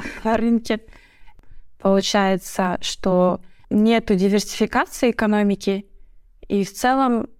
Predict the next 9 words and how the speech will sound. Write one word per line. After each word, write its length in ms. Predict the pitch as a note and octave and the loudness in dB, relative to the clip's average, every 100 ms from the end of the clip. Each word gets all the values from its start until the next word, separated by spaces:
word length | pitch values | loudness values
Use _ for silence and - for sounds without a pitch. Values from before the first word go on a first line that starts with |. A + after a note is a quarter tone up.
| - - | -20 -14
страна 480 | - - A3+ A3 C#4+ | -8 0 2 2 0
становится 600 | - A3 G#3+ G#3+ G3 G#3 | 0 0 2 0 0 -4
слишком 800 | - A#3 A#3 - - G#3+ G#3 G3+ - - | 0 0 0 -2 -2 0 0 -4 -10 -10
уязвимой 1000 | - G3+ G3 G3 F#3 G#3 C#4 C#4 C4 B3+ - - - - - | -2 0 0 0 0 2 4 4 4 -2 -8 -20 -20 -12 -2
на 360 | G3 G3 F#3+ | 2 4 2
внешние 560 | F#3+ G#3+ A#3 - G#3+ G#3 | 2 2 2 0 0 0
факторы. 640 | - F#3+ - - F3 F3+ - - - _ - | -2 -4 -4 -6 -4 -4 -8 -20 -20 _ -10
Допустим, 640 | F#3 G3+ - A#3+ - G#3+ | -4 -2 0 -2 0 0
есть 420 | G3 G#3+ - - | 2 0 -2 -10